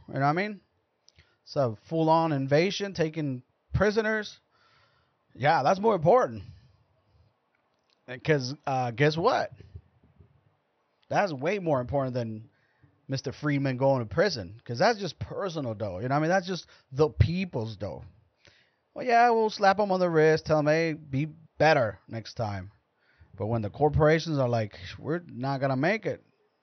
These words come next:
the government's like, "Oh, yeah, you're gonna make it. We're gonna bail you out and make the suckers pay for it." And we did.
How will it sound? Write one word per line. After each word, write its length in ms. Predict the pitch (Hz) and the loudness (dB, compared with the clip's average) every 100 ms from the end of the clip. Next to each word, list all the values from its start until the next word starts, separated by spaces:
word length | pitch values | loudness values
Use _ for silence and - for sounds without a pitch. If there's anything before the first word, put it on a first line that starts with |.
| - | -10
the 80 | |
government's 380 | 113 135 135 131 | -2 0 0 2
like, 240 | 139 135 - - | 2 0 -2 2
"Oh, 100 | 254 | 4
yeah, 220 | 330 370 | 4 2
you're 120 | 208 | 2
gonna 180 | 151 131 | 2 2
make 240 | 113 101 - | 0 -4 -8
it. 140 | - _ _ _ _ _ _ _ - | -18 _ _ _ _ _ _ _ -4
We're 120 | 233 | 2
gonna 140 | 269 | 4
bail 240 | 139 143 165 | 6 8 8
you 160 | 185 | 6
out 320 | 226 349 - - _ _ _ _ _ _ - | 4 4 0 -6 _ _ _ _ _ _ -8
and 140 | 143 | -2
make 220 | 160 151 - _ _ _ _ _ _ _ _ _ _ | -2 -2 -6 _ _ _ _ _ _ _ _ _ _
the 280 | 90 107 202 | -8 4 4
suckers 420 | 226 170 151 151 | 6 2 2 -4
pay 180 | - 349 | -2 -4
for 200 | - 80 | -4 -10
it." 80 | - - - _ _ _ - - _ - | -14 -20 -20 _ _ _ -20 -20 _ -16
And 400 | 107 104 98 107 | -14 -14 -16 -14
we 60 | 127 | 2
did. 320 | 262 254 | 4 4